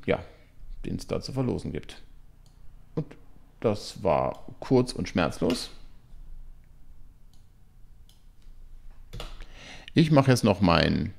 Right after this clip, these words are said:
Bundle-Test kompakt für das Bundle-Fest von Fanatical. Und dann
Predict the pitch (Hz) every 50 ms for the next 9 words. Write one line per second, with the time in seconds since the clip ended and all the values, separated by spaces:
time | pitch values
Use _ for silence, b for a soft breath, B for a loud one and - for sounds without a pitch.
0 | - - - - - - - - - - - - - - - - - - - -
1 | - - - - - - 80 76 69 64 60 - 82 65 - - - - - -
2 | - - - - - - - - - - - - - - - - - - - -
3 | - - _ _ - - - - - - - - - - - - - - - -
4 | 85 80 78 73 69 71 69 62 - - - - - - - - - - 82 82
5 | 82 87 - 85 85 82 82 82 - - 76 71 - - - - 65 - - -
6 | 107 - 175 - - 196 226 226 - - - - - b b b b b b b
7 | b b b b b b b - - - - - - - 107 92 90 92 95 98
8 | 101